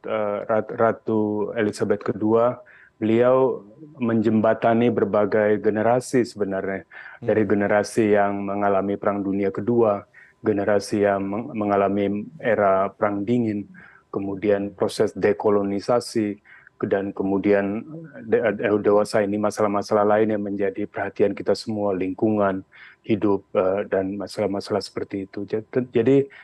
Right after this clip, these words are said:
Speaker 1: saya kira posisi, eh, seorang ratu pada saat itu dan saat ini raja,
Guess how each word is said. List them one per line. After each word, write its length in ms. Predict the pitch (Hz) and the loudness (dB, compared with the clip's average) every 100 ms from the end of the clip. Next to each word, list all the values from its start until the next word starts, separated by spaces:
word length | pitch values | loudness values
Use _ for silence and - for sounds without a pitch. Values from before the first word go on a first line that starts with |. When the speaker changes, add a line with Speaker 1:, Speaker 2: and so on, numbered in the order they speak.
| - | -20
Speaker 1:
saya 240 | - 131 123 | -4 0 0
kira 420 | 123 131 139 147 143 _ _ _ _ | 0 2 4 2 -2 _ _ _ _
posisi, 720 | 131 120 139 135 143 139 135 | -2 0 0 2 4 6 4
eh, 720 | 127 - 139 123 120 117 117 117 - | 2 -4 -2 2 2 2 2 -2 -6
seorang 880 | - - 131 117 117 113 113 107 104 - | -16 -4 0 2 2 0 -4 -8 -10 -2
ratu 400 | 117 117 143 135 | 0 0 0 0
pada 240 | 117 110 | 0 -2
saat 240 | - 110 110 | 0 -2 -2
itu 240 | 107 127 | -4 -2
dan 160 | 110 101 | -2 0
saat 240 | 113 104 | 0 0
ini 240 | 110 107 | -2 -2
raja, 560 | 104 107 110 120 101 - | 0 0 2 2 0 -2